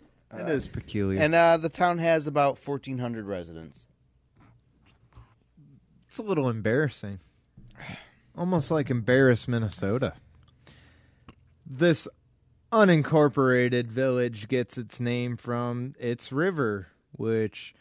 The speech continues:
Speaker 1: French fur traders dubbed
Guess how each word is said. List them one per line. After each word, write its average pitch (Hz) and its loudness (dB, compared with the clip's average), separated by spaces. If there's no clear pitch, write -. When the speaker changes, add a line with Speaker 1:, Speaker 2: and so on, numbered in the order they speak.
Speaker 1:
French 165 0
fur 135 0
traders 117 -2
dubbed 117 2